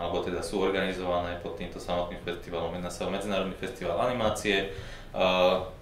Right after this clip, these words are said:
teda tie termíny, ktoré budú obkolesovať samotné Game Days, sú dvadsiateho deviateho šiesteho a druhého siedmy. Dúfam, že tu nie je veľa študentov a že nebudete mať tedy ešte skúšky, lebo s týmto bojujeme trocha každý rok. Samotný festival sa teda venuje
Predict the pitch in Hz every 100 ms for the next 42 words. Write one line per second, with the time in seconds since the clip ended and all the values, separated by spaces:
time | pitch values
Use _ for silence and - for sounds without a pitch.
0 | - - - 101 95 92 107 110 117 123
1 | 117 110 - 107 101 107 104 101 101 107
2 | 107 107 98 98 107 95 - 98 92 92
3 | 95 92 90 95 98 - 95 98 92 101
4 | 95 - 101 104 - 104 101 98 95 92
5 | - 107 113 113 101 98 101 98 98 -
6 | 104 101 98 95 95 98 98 101 98 95
7 | 92 90 90 92 - 95 87 92 92 92
8 | - - 90 - 127 101 87 85 - 92
9 | 92 90 90 90 90 87 - 85 87 87
10 | 95 131 - - - - - - - 107
11 | 107 107 101 101 104 101 95 98 98 95
12 | 95 95 98 95 95 92